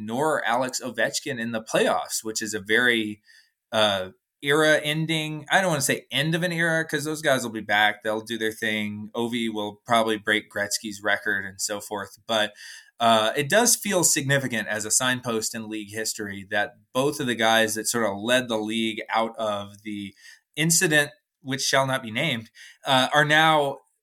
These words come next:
out of the playoffs, and we've got this new crop of teams. So for that, you know, and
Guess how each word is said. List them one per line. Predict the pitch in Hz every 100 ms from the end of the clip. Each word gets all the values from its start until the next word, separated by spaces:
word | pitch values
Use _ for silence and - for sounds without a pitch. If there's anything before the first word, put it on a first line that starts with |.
| -
out | 135 180
of | 175
the |
playoffs, | 165 185 233 208 107 101 -
and | 131 127
we've | 127 131
got | 127 139 135
this | 131 -
new | 120 131 135
crop | - 127 131
of | 117 -
teams. | 160 135 113
So | - 127
for | 123 131
that, | 139 196 160 131 - - _
you | 147
know, | 156 131 131 - _
and | 165 156 151